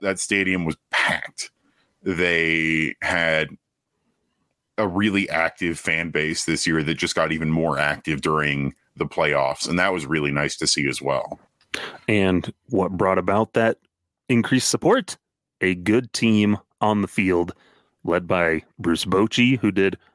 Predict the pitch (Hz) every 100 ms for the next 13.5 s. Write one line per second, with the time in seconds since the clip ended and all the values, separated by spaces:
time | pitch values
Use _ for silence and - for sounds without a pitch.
0 | _ _ - - - - - - - -
1 | - 113 120 107 98 - 104 117 127 101
2 | 104 110 107 107 104 104 107 101 95 101
3 | 90 107 104 107 107 - _ _ _ _
4 | - 104 120 101 - 110 101 98 - -
5 | 104 101 92 98 113 92 - 110 98 101
6 | 98 - 98 95 - 95 95 95 92 -
7 | _ _ _ _ _ _ _ _ _ -
8 | 92 92 90 87 - - _ _ _ _
9 | _ _ _ - 98 87 95 - _ -
10 | - - 113 104 104 104 110 107 _ _
11 | _ _ _ - 120 117 - 110 107 101
12 | 90 98 92 - - 107 110 107 104 104
13 | 107 101 101 101